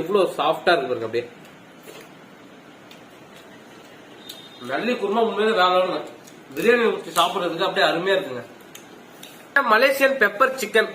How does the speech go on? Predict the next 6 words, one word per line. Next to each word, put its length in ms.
இங்க 160
பாருங்க, 200
ஆ, 40
மலேசியன் 440
பெப்பர் 280
சிக்கனு. 280